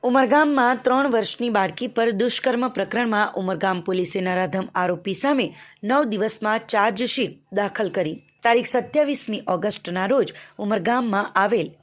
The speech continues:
એક ચાલીમાં ત્રણ વર્ષીય બાળકીને બાથરૂમમાં લઈ જઈ નરાધમ યુવકે બાળકી સાથે અડપલા કરી દુષ્કર્મ આચર્યું હતું. ચાલીમાં રહેતી મહિલા જોઈ જતાં તાત્કાલિક બાળકીની માતાને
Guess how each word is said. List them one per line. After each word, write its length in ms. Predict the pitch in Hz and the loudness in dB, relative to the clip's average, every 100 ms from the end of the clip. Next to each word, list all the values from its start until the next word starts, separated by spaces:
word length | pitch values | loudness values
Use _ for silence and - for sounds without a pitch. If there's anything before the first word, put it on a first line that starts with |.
| 196 | -6
એક 100 | 214 - | -4 -2
ચાલીમાં 460 | 190 190 226 202 214 | -2 -2 -2 -2 -4
ત્રણ 220 | 180 175 | -4 -2
વર્ષીય 300 | 170 165 190 170 | -2 -4 -4 -2
બાળકીને 400 | 170 165 277 220 - - - 190 | -2 -2 -2 -4 -6 -14 -8 0
બાથરૂમમાં 600 | 208 214 269 254 208 170 | 0 0 -2 0 0 0
લઈ 140 | 170 165 | 0 0
જઈ 180 | 220 220 - - 202 | -2 -4 -12 -8 0
નરાધમ 420 | 254 285 294 254 | 2 2 2 0
યુવકે 360 | 190 202 202 240 185 | 0 -2 -2 -2 0
બાળકી 320 | 170 165 180 | 0 -2 -2
સાથે 300 | - 226 220 220 185 | -2 0 -2 0 -2
અડપલા 340 | 175 170 175 175 | -2 -2 -4 0
કરી 240 | 254 175 - - - | -2 -2 -8 -20 -4
દુષ્કર્મ 440 | 190 180 - 190 190 | -2 0 2 2 0
આચર્યું 520 | - 202 190 175 170 180 | 0 0 0 -2 -2 -2
હતું. 200 | 175 - - - - - | -2 -6 -14 -20 -20 0
ચાલીમાં 440 | 254 247 302 302 285 | 4 4 4 2 2
રહેતી 280 | 202 - 233 | 0 -2 -2
મહિલા 320 | 180 180 208 202 214 | 0 0 2 0 0
જોઈ 180 | 196 170 | -2 0
જતાં 300 | 220 214 175 - - _ | -2 -2 -4 -8 -20 _
તાત્કાલિક 560 | 240 226 233 285 285 - | 0 2 2 -2 -2 -4
બાળકીની 420 | 175 165 226 220 185 | -4 -2 -4 -4 -4
માતાને 380 | 165 202 190 | -4 -4 -2